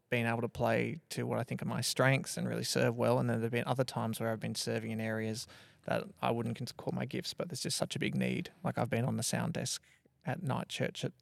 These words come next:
uh, a previous church. That is not my gifting. And, uh, and the people who didn't have their microphones turned on in time also worked out that it wasn't my gifting.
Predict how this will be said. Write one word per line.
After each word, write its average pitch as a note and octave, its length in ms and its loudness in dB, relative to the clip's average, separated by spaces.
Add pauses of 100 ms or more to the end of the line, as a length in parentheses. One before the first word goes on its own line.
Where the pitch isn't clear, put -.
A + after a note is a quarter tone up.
(220)
uh, A#2+ 240 -4 (100)
a - 60 -20
previous B2+ 380 -4
church. - 400 -4 (340)
That B2+ 140 4
is B2 80 2
not B2+ 100 2
my A#2+ 140 2
gifting. A#2 400 0 (340)
And, B2 260 0
uh, A2+ 260 -2 (540)
and A#2+ 120 2
the A#2+ 40 0
people B2+ 220 2
who B2 80 4
didn't B2+ 160 2
have A#2+ 80 4
their A#2+ 100 2
microphones A#2+ 520 2
turned B2+ 200 0
on B2+ 280 0
in A#2+ 160 2
time B2 420 0
also B2+ 300 4
worked A2+ 240 -2
out A#2+ 80 -2
that A#2+ 120 -2
it - 40 -6
wasn't B2+ 240 -2
my B2 80 0
gifting. B2 320 -2